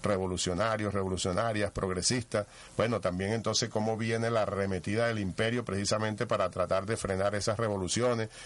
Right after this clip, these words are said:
cómo ha logrado ese imperio algunas victorias circunstanciales, pero también hay que, eh, mantener el optimismo porque reconocemos cómo nuestros pueblos, y eso hay que destacarlo bastante desde mi punto de vista,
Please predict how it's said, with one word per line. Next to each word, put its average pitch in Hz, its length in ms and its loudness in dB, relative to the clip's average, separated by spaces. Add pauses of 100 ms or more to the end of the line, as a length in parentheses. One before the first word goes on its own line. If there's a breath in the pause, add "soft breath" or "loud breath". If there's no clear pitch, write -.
(120)
cómo 113 400 2
ha 113 80 4
logrado 110 440 2
ese 113 160 2
imperio 107 420 0
algunas 104 360 0
victorias 107 480 0
circunstanciales, 110 880 0 (280 loud breath)
pero 101 240 2
también 113 500 0 (200)
hay 98 240 -4
que, 120 760 -2
eh, 92 400 -2
mantener 98 580 0
el 139 140 -2
optimismo 127 460 -2 (180)
porque 98 440 -2 (320 loud breath)
reconocemos 104 800 0
cómo 123 280 0
nuestros 110 340 -2
pueblos, 120 540 0 (240 loud breath)
y 90 80 2
eso 90 180 2
hay 110 120 0
que 117 100 0
destacarlo 104 1040 0
bastante 98 920 0
desde 92 120 2
mi 90 120 -2
punto 101 340 -2
de 117 80 0
vista, 117 320 -2